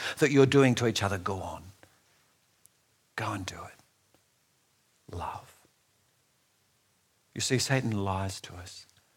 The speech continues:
and he leads us into sin. And then the very next thing he does is double cross us.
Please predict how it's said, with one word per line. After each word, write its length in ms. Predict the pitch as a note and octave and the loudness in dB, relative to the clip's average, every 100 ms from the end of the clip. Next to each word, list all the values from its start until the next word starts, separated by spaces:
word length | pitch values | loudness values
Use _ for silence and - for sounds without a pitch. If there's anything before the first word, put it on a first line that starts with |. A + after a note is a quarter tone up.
| _ _ _ _ _ _ - | _ _ _ _ _ _ -4
and 140 | G#2+ | -2
he 100 | A2 | 0
leads 800 | G#2 G#2+ A2+ B2 B2+ B2 A#2 G#2 | 0 0 2 2 2 2 0 -2
us 260 | G#2 G2 - | -2 -2 -2
into 340 | G2 F2+ F#2 | -4 -2 -4
sin. 360 | - - F2 E2+ F#2 F#2+ - _ _ _ - _ - _ _ _ _ _ _ _ _ _ _ - | -4 -6 -8 -14 -16 -20 -20 _ _ _ -20 _ -20 _ _ _ _ _ _ _ _ _ _ -8
And 120 | A#2+ | 0
then 80 | B2 | 0
the 60 | G2+ | 2
very 360 | G2+ B2 D3+ | 2 4 4
next 280 | C#3 C3+ - | 2 0 -4
thing 180 | - A#2 | -4 -4
he 140 | G#2+ | -4
does 600 | F#2+ E2 D#2 E2 - - - _ _ _ _ _ _ _ _ _ | -4 -6 -8 -14 -16 -18 -20 _ _ _ _ _ _ _ _ _
is 180 | G#2 F#2 | -6 -6
double 320 | - F#2 F2+ F2 | -2 -2 -2 -4
cross 440 | - C#2 C2+ - | -6 -8 -8 -10
us. 400 | - - - | -12 -18 -18